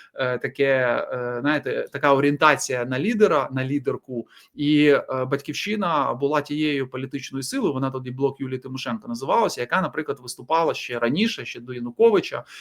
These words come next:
за, е, пропорційні вибори з закритими списками. Чому? Тому що тоді, ну, всевладдя партійного керівництва, і вони можуть кого завгодно там ставити на ті чи інші місця, і потім, е,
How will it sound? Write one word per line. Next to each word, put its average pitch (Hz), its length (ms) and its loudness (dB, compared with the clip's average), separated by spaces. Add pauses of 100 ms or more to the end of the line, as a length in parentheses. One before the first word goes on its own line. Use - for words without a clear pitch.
(160)
за, 165 520 6
е, 139 120 6
пропорційні 135 600 -4
вибори 147 420 2
з 156 260 6
закритими 151 580 0
списками. - 560 -4
Чому? 214 260 -2
Тому 165 240 -2
що 139 160 -4
тоді, 151 260 -4
ну, 180 100 0
всевладдя 151 720 2 (100)
партійного 131 500 -4
керівництва, 202 720 0 (280)
і 151 80 4
вони 202 220 4
можуть 185 320 4
кого 151 340 2
завгодно 143 600 2
там 110 240 -4
ставити 131 440 2
на 127 120 -2
ті 135 160 -8
чи 131 160 -10
інші 127 240 -8
місця, 180 360 0
і 147 140 0
потім, 139 480 -2
е, 120 220 2